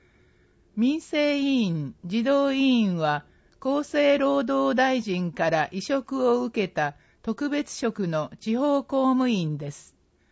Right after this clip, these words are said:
住民の皆さんの身近な相談相手として、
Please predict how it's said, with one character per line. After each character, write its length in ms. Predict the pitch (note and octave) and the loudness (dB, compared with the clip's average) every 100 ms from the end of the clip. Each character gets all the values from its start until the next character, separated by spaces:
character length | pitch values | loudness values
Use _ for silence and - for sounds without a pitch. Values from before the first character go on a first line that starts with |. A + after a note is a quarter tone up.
| _ _ _ _ _ _ _ | _ _ _ _ _ _ _
住 240 | F#3 B3+ C#4 | -6 -2 2
民 240 | C#4 C#4 | 2 2
の 140 | C4 C4 | 2 2
皆 260 | B3+ C4+ | 2 2
さ 220 | - A#3 | 2 0
ん 120 | G3+ F#3 | 2 0
の 260 | D#3+ D#3 - | -2 -6 -4
身 140 | G3 | -2
近 300 | A3 C#4 C4+ | -2 -2 0
な 140 | C4 B3+ | 2 2
相 300 | - B3+ C4+ | 0 0 2
談 300 | C#4 C4 B3+ | 2 4 4
相 240 | C4 B3 | 2 0
手 160 | F#3+ E3+ | -4 -4
と 160 | D#3+ | -4
し 160 | D3+ - | -6 -10
て、 260 | D3+ C3 | -8 -8